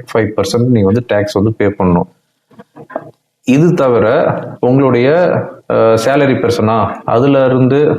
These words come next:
அஹ், நீங்க ஒரு டென் லேக்ஸ் வந்து வருஷத்துக்கு வந்து, அஹ்,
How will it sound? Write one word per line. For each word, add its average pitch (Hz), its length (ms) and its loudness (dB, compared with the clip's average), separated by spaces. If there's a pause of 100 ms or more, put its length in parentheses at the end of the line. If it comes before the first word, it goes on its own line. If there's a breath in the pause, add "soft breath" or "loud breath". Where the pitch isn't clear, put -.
(340)
அஹ், 120 400 2
நீங்க 131 180 2
ஒரு 123 100 0
டென் 123 180 0
லேக்ஸ் 123 320 0
வந்து 120 380 2 (160)
வருஷத்துக்கு 120 560 0
வந்து, 113 420 0 (320 loud breath)
அஹ், 110 500 2